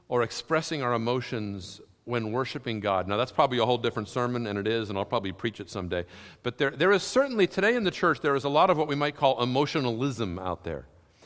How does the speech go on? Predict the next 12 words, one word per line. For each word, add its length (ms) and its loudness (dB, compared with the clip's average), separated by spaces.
And, 340 -2
and 220 -2
the 80 2
idea 400 4
there 240 4
is 240 0
emotion 560 2
for 220 -2
emotion's 640 -2
sake. 520 -10
Our 180 6
goal 720 2